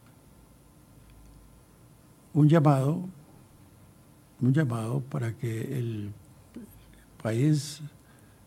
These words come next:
supere, eh, en los problemas que hoy en día estamos viviendo por las amenazas del coronavirus.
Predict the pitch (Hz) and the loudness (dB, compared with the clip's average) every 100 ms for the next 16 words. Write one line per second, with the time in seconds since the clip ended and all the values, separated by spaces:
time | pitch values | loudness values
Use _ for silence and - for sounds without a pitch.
0 | - - - - - 156 135 151 139 156 | -20 -20 -20 -18 -6 -4 0 2 4 2
1 | 147 - - 123 110 104 98 117 156 - | 0 -4 -8 -6 -4 -6 -6 -10 -14 -18
2 | - - - - - 127 123 113 107 - | -20 -20 -20 -20 -12 -8 -6 -6 -8 -8
3 | - 117 123 135 147 135 139 143 127 135 | -6 -2 2 4 2 2 0 2 2 0
4 | 131 139 123 131 120 120 117 110 120 120 | 0 -2 -2 -2 -2 -2 -2 -6 -8 -8
5 | 110 113 101 104 120 - 120 107 110 110 | -8 -10 -8 -6 -6 -8 -10 -10 -10 -12
6 | - 120 110 104 107 117 131 151 | -10 -8 -8 -6 -6 -4 -4 -6